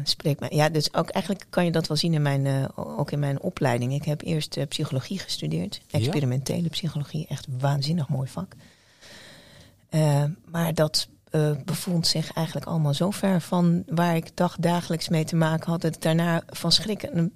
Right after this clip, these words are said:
Speaker 1: een H B O-opleiding personeel en arbeid ben gaan doen,
Speaker 2: <laughs>
Speaker 1: eh, om,
Speaker 2: Van
Speaker 1: eh,
Speaker 2: schrik, ja.
Speaker 1: <laughs> eh,
Speaker 2: Ja.
Speaker 1: om het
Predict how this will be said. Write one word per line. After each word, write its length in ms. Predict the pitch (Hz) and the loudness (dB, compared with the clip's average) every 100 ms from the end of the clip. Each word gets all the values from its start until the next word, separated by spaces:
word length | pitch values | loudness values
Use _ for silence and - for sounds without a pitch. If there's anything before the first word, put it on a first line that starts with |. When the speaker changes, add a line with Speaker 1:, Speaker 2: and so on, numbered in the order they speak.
| - | -2
Speaker 1:
een 200 | 165 160 | 0 2
H 200 | 165 185 | 2 4
B 60 | 170 | 6
O-opleiding 500 | 175 165 165 160 160 | 6 6 4 4 4
personeel 300 | 165 - 156 | 4 6 4
en 80 | 156 | 4
arbeid 340 | 185 190 180 | 4 6 6
ben 180 | 170 160 | 6 6
gaan 220 | - 170 | 6 6
doen, 180 | 165 165 | 8 8
Speaker 2:
<laughs> 0 | |
Speaker 1:
eh, 380 | 156 214 156 254 | 10 10 10 10
om, 60 | 196 | 10
Speaker 2:
Van 140 | 180 160 | 10 12
Speaker 1:
eh, 100 | 160 | 10
Speaker 2:
schrik, 200 | 160 147 | 8 2
ja. 200 | - 135 | 0 0
Speaker 1:
<laughs> 40 | - 214 233 - - - - 247 - 185 | 6 8 6 2 -4 -2 -2 -2 4 6
eh, 60 | 180 | 6
Speaker 2:
Ja. 60 | 123 | 6
Speaker 1:
om 180 | 226 208 | 6 6
het 200 | 190 | 6